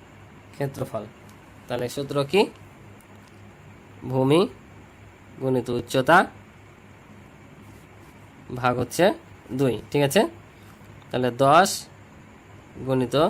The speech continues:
বারো ভাগ হচ্ছে দুই বর্গ সেন্টিমিটার, ঠিক আছে? তাহলে বারো আর দশ যদি আমরা গুণ করি তাহলে কি পাবো? একশো বিশ পাবো, ভাগ হচ্ছে দুই বর্গ সেন্টিমিটার।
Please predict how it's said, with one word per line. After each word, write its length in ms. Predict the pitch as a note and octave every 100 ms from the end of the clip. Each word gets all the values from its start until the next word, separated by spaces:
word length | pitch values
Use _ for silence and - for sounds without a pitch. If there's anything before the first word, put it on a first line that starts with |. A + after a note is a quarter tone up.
| B3+ - - B2
বারো 300 | B2 B2 D3 F#3+ - - - - - - -
ভাগ 120 | B2+ B2
হচ্ছে 180 | A#2+ - B2 C3
দুই 180 | D#3+ A3+ - - - - - - - - - - - - - B2
বর্গ 280 | B2 A#2+ C#3 G3+ D#4 - - - - - -
সেন্টিমিটার, 480 | D3 C#3 B2 A2+ G#2+
ঠিক 100 | - D3
আছে? 120 | G3+ C4+ - - - - - - - -
তাহলে 220 | C3+ B2+ B2+
বারো 180 | C#3+ D#3 E3
আর 60 | D3
দশ 100 | D3+ D3+ D3
যদি 140 | D3 C#3+
আমরা 160 | C#3 B2+
গুণ 120 | C#3 C3+
করি 160 | C#3 F#3 F3
তাহলে 180 | C3 B2+
কি 80 | C#3+ C3+
পাবো? 200 | C3+ G3+ C4 - - - - - - - - - B2+
একশো 280 | - E3 G3+ - - B2
বিশ 160 | D3+ D3+ -
পাবো, 180 | A#2+ A2+ A#2+
ভাগ 120 | C#3 C3+
হচ্ছে 180 | C3 F3 D3+
দুই 160 | D3 G#2+ G2+ - - - - - B2
বর্গ 180 | C3 C#3 D3
সেন্টিমিটার। 440 | D3 C3+ A#2+ G#2